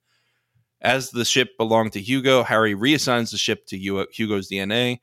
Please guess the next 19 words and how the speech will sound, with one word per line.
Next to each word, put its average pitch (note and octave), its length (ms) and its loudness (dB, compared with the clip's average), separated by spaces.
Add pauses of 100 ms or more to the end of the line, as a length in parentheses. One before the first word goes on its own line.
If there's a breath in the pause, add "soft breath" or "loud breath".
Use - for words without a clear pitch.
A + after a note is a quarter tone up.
(240 soft breath)
which - 180 -4
causes B2 380 0
the B2 100 -4
imposter G#2 540 0
to - 160 -8
reveal G2 340 -2
himself G2 540 -2
and F#2+ 100 -10
begin G#2 320 -2
the A#2 120 -2
attack F#2 420 -2
on F2+ 220 -4
the F2+ 60 -10
beggar. - 440 -8 (580)
The A2+ 100 -2
imposter C3+ 560 0
and G#2+ 200 -4
his A2 180 -4
companions G2+ 720 -6